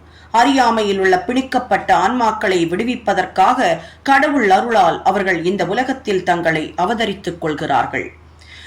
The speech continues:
நல்வினைகளின் சேமிப்பு ஏதேனும் நமது கணக்கில் இருக்குமானால் முனிவர்களின் கதைகள் அல்லது லீலைகளை கேட்பதற்கு நமக்கு ஒரு ஆர்வம் அல்லது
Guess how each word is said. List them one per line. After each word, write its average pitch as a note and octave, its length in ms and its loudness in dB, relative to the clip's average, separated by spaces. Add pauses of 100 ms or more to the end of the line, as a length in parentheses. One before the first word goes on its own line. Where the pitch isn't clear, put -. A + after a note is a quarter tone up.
(120)
நல்வினைகளின் C#4 760 2
சேமிப்பு B3 560 0
ஏதேனும் B3 580 0
நமது G#3 240 2
கணக்கில் G#3 500 0
இருக்குமானால் G3+ 880 0 (160)
முனிவர்களின் C4+ 640 2
கதைகள் G#3 480 2
அல்லது G#3 280 2
லீலைகளை G3+ 560 0
கேட்பதற்கு F#3+ 840 -2 (160)
நமக்கு C#4 400 0
ஒரு G#3 220 0
ஆர்வம் G#3+ 540 0
அல்லது F#3 340 0